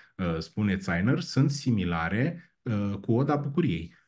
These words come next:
Deci dacă le suprapui <laughs> peste oda bucuriei, este exact momentul ăla de, de rapid eye movement. Și el a zis, „Ok, hai să le punem oda bucuriei, uh, oamenilor când adorm.” Și ea tind să viseze mult mai intens,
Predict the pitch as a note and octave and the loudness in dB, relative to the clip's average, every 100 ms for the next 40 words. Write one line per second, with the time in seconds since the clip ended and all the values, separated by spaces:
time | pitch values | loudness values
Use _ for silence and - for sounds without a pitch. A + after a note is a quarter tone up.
0 | _ _ _ - F#2 G2+ F#2+ F#2+ F#2 F2 | _ _ _ -6 -4 0 -2 0 -2 0
1 | E2+ E2+ E2+ - G2 F2 F2 A#2 - - | 0 -2 -4 -6 -4 -4 0 -2 -2 -8
2 | - - - C#3+ C3 G#2+ F#2+ F#2+ F#2+ F#2+ | -10 -6 2 4 4 0 -2 -4 -2 0
3 | A#2+ D#3 C#3+ C#3+ C#3+ B2 B2 C#3+ C#3 - | 2 2 0 -2 0 0 2 0 -2 -12
4 | - - A#2 A2 B2 C3 B2 B2+ A2+ A2 | -20 -6 0 4 4 4 2 0 0 -2
5 | G#2 G2+ G2+ G2 A2 A2+ G2 G#2 G2+ F2 | -4 -4 -2 -2 0 -2 -2 -2 -2 -2
6 | D#2+ F2+ F3 - - _ - _ - - | -4 -2 -2 -4 -16 _ -20 _ -10 2
7 | C3 C3+ C3 C#3+ C#3 D#3+ A#2+ A2+ C#3 D3 | 4 6 4 2 0 2 2 2 0 -2
8 | C#3 C#3 C3 A2+ G#2 G2 F#2 F#2+ F#2+ F2+ | -2 0 2 2 0 -2 -4 -8 -4 -2
9 | D#2+ D#2 - _ _ E2 D#2+ E2+ F2 E2 | -2 -4 -8 _ _ -10 -6 -2 -2 -2
10 | D#2+ D#2+ E2 F2+ E2 D#2+ E2 F2 C3+ - | -4 -6 -6 -6 -4 -4 -4 -2 -4 -6
11 | - - B2 C3+ C#3 A#2 B2+ B2 G2 F#2+ | -16 -6 0 0 2 2 2 2 0 0
12 | A2 F#2+ D#2+ - - F#2+ G2 F2 D2+ D2 | -2 -2 -6 -8 -4 0 0 -2 -6 -6
13 | E2 A2 C#3 | -2 0 -2